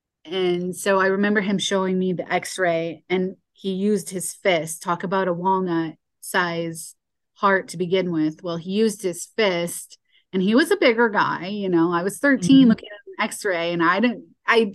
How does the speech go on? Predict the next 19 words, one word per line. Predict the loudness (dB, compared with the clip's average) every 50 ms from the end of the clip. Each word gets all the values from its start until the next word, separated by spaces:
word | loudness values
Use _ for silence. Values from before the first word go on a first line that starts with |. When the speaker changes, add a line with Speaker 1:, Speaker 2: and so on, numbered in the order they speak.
| -4 0
Speaker 1:
I | 0 0
saw, | 0 2 2 4 6 6 6
you | 4 4 2 0
know, | -2 -4 -4 -8 -10 -14 _ _ _ _ _ _ _ _ _ _ _
what | -8 -2 0 0 0 -2 -6 _ _ _ _
my | -8 -6 -4 -2 -2 -4
heart | -2 0 0 0 0 0 -4 _ _ _ _ -4
looked | 0 2 4 4 4 2 0 -4
like, | -2 -2 0 0 0 -2 -2 -4
but | -4 -2 -2
he's | 0 0 -2 -2 0
like, | 0 0 0 0
he | 0 0
made | 0 2 2 2
a | 2 0
fist, | 0 0 0 0 0 0 -2
and | -2 -2
he's | -2 -2 -4
like, | -6 -6 -4 -4 -6